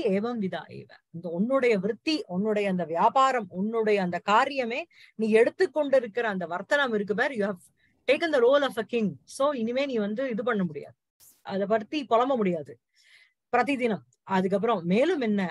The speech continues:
அப்படின்னா, இங்க வந்து என்ன சொல்றார் அப்படின்னா, "ஹி பாதபஹ மூர்த்னா தீவிரம் உஷ்ணம் அனுபவதி." பாதபஹ, அந்த விருட்சங்கள், பாதேன பிபதி இது பாதபாக, பாதத்தினால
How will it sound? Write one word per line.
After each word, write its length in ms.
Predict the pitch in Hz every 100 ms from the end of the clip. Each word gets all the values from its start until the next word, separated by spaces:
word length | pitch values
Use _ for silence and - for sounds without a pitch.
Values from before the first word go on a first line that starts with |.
| -
அப்படின்னா, 460 | 170 165 151 147 208 - _ _ _ _
இங்க 140 | 175 175
வந்து 180 | 190 262
என்ன 120 | 247
சொல்றார் 420 | 247 233 220 190 180
அப்படின்னா, 420 | 180 175 165 202
"ஹி 160 | 208 277 320
பாதபஹ 500 | 175 202 277 269 269 285 359 _ 175
மூர்த்னா 520 | 180 254 226 254 269 349 -
தீவிரம் 500 | 220 240 262 294 302
உஷ்ணம் 380 | 226 - 254 233
அனுபவதி." 420 | 175 202 175 160 _ _ _ -
பாதபஹ, 400 | 180 214 220 220 - _ _
அந்த 220 | 180 175
விருட்சங்கள், 580 | 165 190 - 269 247 175 143
பாதேன 480 | 175 208 226 262 330 392 _ _ _ _ _ -
பிபதி 300 | 220 247 240 -
இது 180 | 185 262
பாதபாக, 480 | 170 180 196 175 147 - _ _ -
பாதத்தினால 600 | 185 226 240 240 240